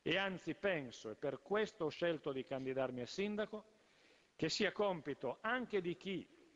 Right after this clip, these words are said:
come me, ha ricoperto incarichi politici e di governo nazionali, misurarsi in prima persona con il governo di grandi realtà territoriali, le cui dinamiche economiche, sociali e istituzionali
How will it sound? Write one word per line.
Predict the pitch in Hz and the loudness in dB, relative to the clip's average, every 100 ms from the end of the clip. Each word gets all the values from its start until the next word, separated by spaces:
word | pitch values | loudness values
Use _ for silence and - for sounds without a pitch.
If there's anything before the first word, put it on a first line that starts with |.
| _ _ _ - | _ _ _ -10
come | 139 139 | -6 -4
me, | 170 110 | -4 -6
ha | - | -6
ricoperto | 135 151 170 - 185 165 165 | -4 -2 -2 0 0 0 -4
incarichi | 147 - 175 160 143 151 | -6 0 0 0 -4 -4
politici | 147 143 208 - 170 170 | 0 2 2 0 0 0
e | |
di | 156 | 2
governo | 151 156 147 131 131 | 2 4 4 2 -2
nazionali, | 127 - 139 160 208 214 226 - - _ _ _ _ | -4 -4 -6 -2 -2 -2 -6 -18 -20 _ _ _ _
misurarsi | - 160 170 208 202 170 175 | -2 2 4 4 2 0 -6
in | 160 | -4
prima | 208 220 208 | -2 0 2
persona | 202 175 214 220 208 | 2 0 0 2 2
con | 196 185 | 0 -2
il | 180 | 0
governo | 175 185 202 190 | 2 4 2 0
di | 180 | -2
grandi | 170 190 202 185 | 0 2 2 2
realtà | 185 160 185 | 4 2 2
territoriali, | 165 160 156 165 147 135 107 95 101 | 2 0 0 0 2 4 2 0 0
le | 139 | -2
cui | - 202 | 2 2
dinamiche | 170 175 180 156 147 - | 4 2 2 0 -2 0
economiche, | 139 - 135 196 214 214 - 196 | 0 2 2 2 2 0 -4 -6
sociali | - 131 - 185 190 170 | -2 -2 2 2 2 2
e | |
istituzionali | 147 - 143 147 - 139 160 208 208 | -2 -4 -6 -6 -2 -2 2 0 0